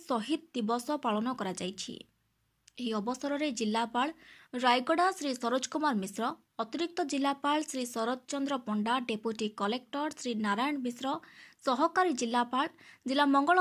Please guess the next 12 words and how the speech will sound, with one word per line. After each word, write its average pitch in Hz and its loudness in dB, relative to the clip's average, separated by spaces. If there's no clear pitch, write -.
ଅଧିକାରୀ, 311 0
ଜିଲ୍ଲା 262 0
ସୂଚନା 247 -2
ଓ 269 2
ଲୋକସମ୍ପର୍କ 285 0
ଅଧିକାରୀ 269 -4
ଓ 269 2
ଅନ୍ୟାନ୍ୟ 285 0
କର୍ମଚାରୀ 254 -2
ପ୍ରମୁଖ 208 -4
ଯୋଗଦାନ 214 0
କରି 311 -4